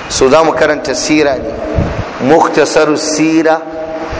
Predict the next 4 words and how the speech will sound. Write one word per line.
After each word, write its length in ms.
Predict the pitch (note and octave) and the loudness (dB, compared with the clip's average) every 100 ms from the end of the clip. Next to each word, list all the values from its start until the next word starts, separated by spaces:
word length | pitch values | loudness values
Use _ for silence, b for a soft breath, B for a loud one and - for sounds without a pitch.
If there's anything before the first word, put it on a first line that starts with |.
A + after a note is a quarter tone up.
| - - | -8 -4
na 220 | B2 C3 D#3 | 0 2 2
Imam 920 | D3 C#3+ C#3 D3+ D3+ D3+ D3+ D3+ D3+ | 2 0 2 2 2 -2 -4 -4 -2
Ibn 360 | D3+ D3 C#3 C3 | -2 0 -4 0
Kathir. 380 | B2+ A2+ C3 | -2 0 -2